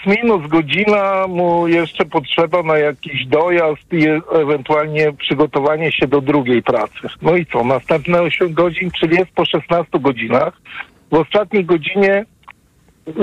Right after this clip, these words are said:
za kółkiem szesnaście godzin. Jakie on sprawia niebezpieczeństwo dla swoich pasażerów, dla otoczenia?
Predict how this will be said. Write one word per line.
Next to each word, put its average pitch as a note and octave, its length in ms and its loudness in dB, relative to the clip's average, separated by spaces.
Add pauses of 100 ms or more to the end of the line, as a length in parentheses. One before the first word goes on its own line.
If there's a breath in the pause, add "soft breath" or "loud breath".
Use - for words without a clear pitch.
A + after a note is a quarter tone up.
(120)
za F#3+ 120 2
kółkiem F#3 540 0
szesnaście G3+ 880 0
godzin. D3+ 680 -2 (180)
Jakie G#3+ 460 0
on F3+ 120 0 (120)
sprawia F#3 400 2
niebezpieczeństwo E3+ 1300 0 (200)
dla C#3 240 2
swoich F3+ 380 0
pasażerów, D3 760 0
dla C#3 260 4
otoczenia? A#2 720 -2